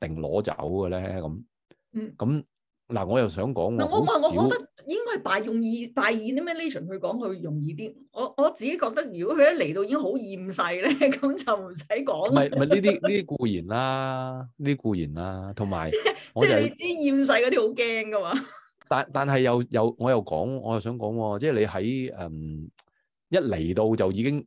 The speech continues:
Speaker 1: 呈現呢一種嘅情況咧，佢直頭唔嚟嘅啫喎，除非你明唔明白啊？
Speaker 2: 即係點啊？
Speaker 1: 即係，即係好簡單啦，即係譬如話佢，我諗好少一嚟到就，就會話俾你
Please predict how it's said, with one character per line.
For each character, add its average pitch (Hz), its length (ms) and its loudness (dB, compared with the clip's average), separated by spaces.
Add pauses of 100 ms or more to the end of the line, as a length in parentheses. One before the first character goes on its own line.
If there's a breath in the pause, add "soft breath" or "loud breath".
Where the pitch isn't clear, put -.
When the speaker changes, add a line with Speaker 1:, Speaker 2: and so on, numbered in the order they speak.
(120)
Speaker 1:
呈 87 360 -6
現 98 200 0
呢 123 60 2
一 135 100 2
種 120 580 -2
嘅 101 160 -2
情 80 340 -8
況 92 260 -4
咧， 113 300 -2
佢 123 120 0
直 120 100 2
頭 87 140 -4
唔 82 180 -4
嚟 95 100 0
嘅 82 240 -2
啫 101 120 0
喎， 95 160 2
除 78 160 -6
非 101 260 -6
你 90 140 -4
明 76 100 -8
唔 69 40 -12
明 69 100 -14
白 67 100 -14
啊？ 67 220 -18 (360)
Speaker 2:
即 233 100 -6
係 - 80 -4
點 151 120 -10
啊？ 147 140 -10 (1000)
Speaker 1:
即 247 140 0
係， - 80 -12 (800)
即 233 120 2
係 175 160 4
好 - 180 -4 (100)
簡 135 240 -4
單 147 240 0
啦， 147 240 0
即 143 120 0
係 135 40 0
譬 110 140 0
如 85 100 -2
話 78 140 -2
佢， 104 180 -4
我 147 180 2
諗 202 40 2
好 180 200 -2
少 147 200 -6
一 190 200 0
嚟 90 140 -6
到 117 100 0
就， 95 240 0 (180 soft breath)
就 107 120 0
會 113 120 2
話 104 100 4
俾 127 100 0
你 143 60 0